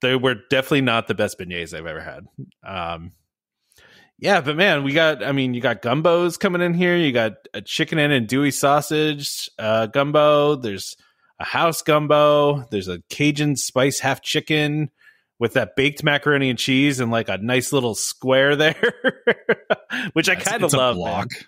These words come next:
Speaker 1: It's a
Speaker 2: <laughs>
Speaker 1: block.
Speaker 2: Yeah.
Speaker 1: Yeah. You got some
Speaker 2: No.
Speaker 1: cornbread.
Speaker 2: Yeah, I, I was gonna say the, the cornbread, I think it, like,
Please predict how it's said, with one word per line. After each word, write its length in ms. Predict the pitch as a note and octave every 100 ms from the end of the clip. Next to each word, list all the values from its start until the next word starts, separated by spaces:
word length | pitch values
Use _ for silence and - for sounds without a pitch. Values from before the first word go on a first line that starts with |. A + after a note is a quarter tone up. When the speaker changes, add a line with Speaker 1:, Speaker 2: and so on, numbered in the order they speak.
| -
Speaker 1:
It's 140 | C#3+ -
a 40 |
Speaker 2:
<laughs> 60 | -
Speaker 1:
block. 420 | A#2+ C3+ C3+ - - _ _ -
Speaker 2:
Yeah. 280 | - - - -
Speaker 1:
Yeah. 440 | G#2 G2+ G2+ F#2+ F2+ - - _ -
You 60 | C#3
got 100 | -
some 100 | A2+
Speaker 2:
No. 100 | F#2
Speaker 1:
cornbread. 760 | D3 F3 E3+ E3+ F3 F3 E3+ B2+ - _
Speaker 2:
Yeah, 260 | F#2+ F#2 F#2+ -
I, 160 | G2 G#2+
I 80 | G#2
was 120 | G2+
gonna 140 | G#2+
say 140 | G2+ F#2
the, 140 | G2
the 120 | G#2+ G#2
cornbread, 540 | - C3+ C3+ A2 F#2
I 140 | F2
think 340 | F2 F#2 E2 D#2
it, 220 | D#2 -
like, 320 | F#2 D#2+ -